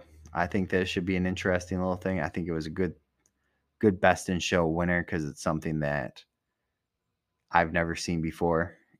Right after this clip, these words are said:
in that sleek design. It kind of took all three areas and kinda combined it all into one,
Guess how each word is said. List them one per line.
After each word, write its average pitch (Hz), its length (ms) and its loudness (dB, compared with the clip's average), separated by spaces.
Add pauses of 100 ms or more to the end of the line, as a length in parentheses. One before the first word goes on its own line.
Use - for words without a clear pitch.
(120)
in 90 160 -2
that 82 420 0 (460)
sleek 104 520 0
design. 85 640 0
It 76 140 -4
kind 82 260 2
of 78 180 -4 (140)
took - 240 -2
all 87 200 6
three 92 680 -2 (920)
areas 87 540 2
and 78 100 -4
kinda 82 200 -2
combined 78 380 2
it 57 40 2
all 78 200 2
into 78 180 -6
one, 76 400 -2